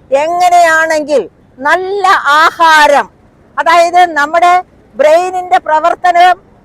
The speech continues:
മന്ദീഭവിച്ചു പോകുന്നത് പോഷക ദാരിദ്ര്യം ഉണ്ടാകുമ്പോഴാണ്. നിങ്ങൾ ഇത്തിരി കഞ്ഞിയും ഒരു ശകലം മുളകും എന്ന് പറഞ്ഞാൽ നിങ്ങളുടെ ആരോഗ്യം സംരക്ഷിക്കപ്പെടുകയില്ല. അറുപത് കഴിഞ്ഞവർ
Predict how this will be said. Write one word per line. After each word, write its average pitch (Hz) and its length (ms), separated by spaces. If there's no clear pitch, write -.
മന്ദീഭവിച്ചു 359 920
പോകുന്നത് 349 600
പോഷക 381 600
ദാരിദ്ര്യം 339 640
ഉണ്ടാകുമ്പോഴാണ്. 302 1160
നിങ്ങൾ 359 240
ഇത്തിരി 403 580
കഞ്ഞിയും 359 560
ഒരു 320 160
ശകലം 349 640
മുളകും 339 560
എന്ന് 330 180
പറഞ്ഞാൽ 320 640
നിങ്ങളുടെ 330 320
ആരോഗ്യം 339 600
സംരക്ഷിക്കപ്പെടുകയില്ല. 330 1400
അറുപത് 359 520
കഴിഞ്ഞവർ 339 840